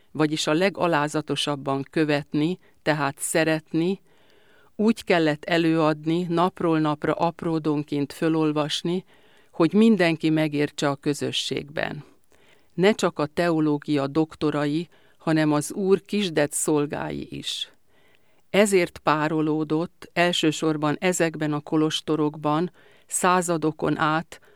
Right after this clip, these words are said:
a legkorábbiaktól a késő középkorig a keresztény tanítás, életbölcsesség, aszkézis és misztika, szeretetre való gyakorlatok és a szeretet szent művészete,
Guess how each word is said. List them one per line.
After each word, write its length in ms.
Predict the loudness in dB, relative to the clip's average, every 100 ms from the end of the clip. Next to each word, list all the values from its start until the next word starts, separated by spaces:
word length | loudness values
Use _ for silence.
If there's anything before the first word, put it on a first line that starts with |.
| _
a 100 | 0
legkorábbiaktól 1160 | 2 2 2 -2 0 -2 -2 0 0 -2 0 0
a 120 | 0
késő 460 | 2 2 4 2 -2
középkorig 840 | 0 0 0 0 0 2 2 -2
a 80 | -6
keresztény 720 | -2 0 0 -2 -2 -2 0
tanítás, 720 | 0 2 0 0 0 0 -2 -4
életbölcsesség, 1200 | 0 0 0 0 0 0 -2 -4 -2 -2 -2 -2 -12 -20 -20 _
aszkézis 800 | 0 0 0 -2 0 0 -4 -4
és 260 | -4 -4 -2
misztika, 800 | -2 -2 -2 -4 -2 0 0 -2 _ _ _ _ _ _ _
szeretetre 760 | 0 4 4 2 -2 0 -2 2
való 340 | 2 2 0
gyakorlatok 880 | 2 2 2 -2 0 0 0 -4 -2
és 200 | -4 -4
a 80 | -4
szeretet 560 | -2 -2 -2 -4 -6
szent 380 | -2 -2 -2 -2
művészete, 960 | 0 0 0 0 -2 -4 -2 -4 -4